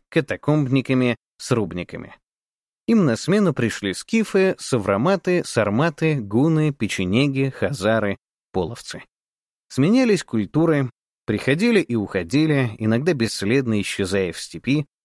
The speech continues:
волны новых завоевателей. У каждого народа была своя культура, свои традиции и свой похоронный обряд. Но все они с удивительным постоянством возводили в степи новые и новые гряды курганов.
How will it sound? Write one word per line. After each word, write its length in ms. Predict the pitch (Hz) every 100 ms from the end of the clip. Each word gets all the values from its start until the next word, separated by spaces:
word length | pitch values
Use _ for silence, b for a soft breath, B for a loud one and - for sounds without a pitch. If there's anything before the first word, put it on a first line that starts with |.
| _ -
волны 540 | 87 110 156 147 147
новых 440 | 127 101 101 98 95
завоевателей. 840 | 95 90 85 85 - - - - _ _ _ _ _ _
У 100 | 110
каждого 380 | 214 220 151 131
народа 360 | 113 131 151
была 240 | 113 113 110
своя 320 | - 107 92
культура, 640 | 92 87 - 151 156 139 - _ _
свои 320 | - 113 131
традиции 720 | - 90 92 151 - 147 139 - _ _
и 80 | 143
свой 340 | - 107 147
похоронный 600 | 143 - 110 98 95 87
обряд. 420 | 85 85 78 - _ _ _ _ _ -
Но 160 | 104
все 220 | 98 220
они 180 | 226 196
с 80 | -
удивительным 580 | 117 127 220 208 185 170
постоянством 800 | 139 - 101 151 147 - 131 113
возводили 500 | 101 104 104 123 104
в 80 |
степи 340 | - 110 98 98
новые 520 | 92 160 165 156 151
и 160 | 117 104
новые 480 | 101 110 104 104
гряды 360 | 95 104 92 87
курганов. 720 | - 90 80 85 - - -